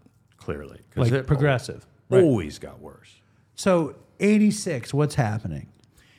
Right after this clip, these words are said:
Speaker 1: Eighty-six, I go to treatment, I get out. Uh, my father had just bought the Hotel Jerome. So he opened the bar to the whole town for, like, a week.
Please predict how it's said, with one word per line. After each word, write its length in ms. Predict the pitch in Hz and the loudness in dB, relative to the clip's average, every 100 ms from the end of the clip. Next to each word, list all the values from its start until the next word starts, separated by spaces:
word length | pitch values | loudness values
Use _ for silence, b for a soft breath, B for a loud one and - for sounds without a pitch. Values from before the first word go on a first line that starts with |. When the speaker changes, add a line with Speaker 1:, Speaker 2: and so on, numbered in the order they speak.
| b b | b b
Speaker 1:
Eighty-six, 520 | - 117 113 113 101 | -2 0 0 -2 -2
I 120 | 95 80 | -4 -4
go 200 | 107 107 | 0 -2
to 80 | |
treatment, 720 | 107 - 101 98 98 92 95 - | -2 -4 -4 -4 -6 -6 -6 -10
I 140 | 87 80 | -14 -14
get 400 | - 110 113 110 | -8 -6 -4 -4
out. 480 | 95 90 87 85 - _ - | -4 -4 -6 -10 -16 _ -16
Uh, 340 | 85 80 76 | -12 -12 -12
my 200 | 76 80 | -14 -14
father 560 | 82 - 101 92 87 80 | -16 -14 -12 -10 -10 -12
had 280 | - 78 - | -12 -14 -10
just 320 | - 101 - | -8 -8 -6
bought 280 | 104 92 - | -6 -6 -10
the 60 | |
Hotel 420 | - 87 - 85 80 | -12 -12 -10 -12 -12
Jerome. 460 | 78 76 73 71 _ b b b | -14 -14 -16 -18 _ b b b
So 200 | - 95 | -4 -4
he 100 | 92 - | -4 -6
opened 420 | 113 139 139 120 107 | -4 -4 -4 -4 -4
the 60 | |
bar 640 | 85 87 90 90 92 104 117 _ _ _ | -6 -4 -2 -2 -4 -6 -12 _ _ _
to 120 | - 92 | -16 -12
the 100 | 90 | -12
whole 240 | - 95 | -10 -12
town 460 | - - 85 69 62 | -12 -10 -10 -10 -18
for, 280 | - 76 73 | -18 -16 -16
like, 280 | 78 73 80 | -18 -18 -18
a 60 | |
week. 360 | 76 76 73 | -18 -18 -20